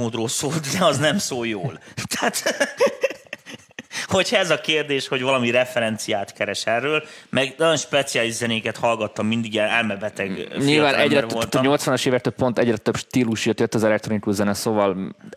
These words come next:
Speaker 2: itt attól
Speaker 1: Figyelj,
Speaker 2: függ, hogy
Speaker 1: érdemes
Speaker 2: miből vizsgáljuk.
Speaker 1: meghallgatni a Modern Talkingon a Pergőn a reverbet, az aránylag drága.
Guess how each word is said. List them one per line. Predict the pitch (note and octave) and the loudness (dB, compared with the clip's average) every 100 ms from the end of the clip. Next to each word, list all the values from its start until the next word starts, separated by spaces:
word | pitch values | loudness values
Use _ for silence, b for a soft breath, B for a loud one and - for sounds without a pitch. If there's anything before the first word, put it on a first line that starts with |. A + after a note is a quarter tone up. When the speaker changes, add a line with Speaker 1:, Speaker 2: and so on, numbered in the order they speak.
| - | 2
Speaker 2:
itt | C3+ - - | 2 2 2
attól | - | 4
Speaker 1:
Figyelj, | C4 | 4
Speaker 2:
függ, | G#3+ | 4
hogy | - | 2
Speaker 1:
érdemes | B3+ - G#3+ C3 | 2 4 4 2
Speaker 2:
miből | B2 G#3 | 2 2
vizsgáljuk. | |
Speaker 1:
meghallgatni | - A2+ E3+ - | 4 4 4 0
a | D3 | 0
Modern | D#3 D#3+ D3+ C3+ | 0 2 0 0
Talkingon | D3 C3+ C3 B2+ | -4 -2 -2 0
a | A#2 | 0
Pergőn | - C3+ C3 B2 A2+ | 2 2 2 0 -2
a | G#2+ | 0
reverbet, | A#2 D3 C#3+ C3+ C3 A#2+ | 0 2 2 2 0 0
az | A#2+ | 0
aránylag | B2+ A#2+ A2 G#2+ | 0 0 -2 -4
drága. | G2 F#2+ E2+ D#2+ - | -6 -6 -6 -6 -12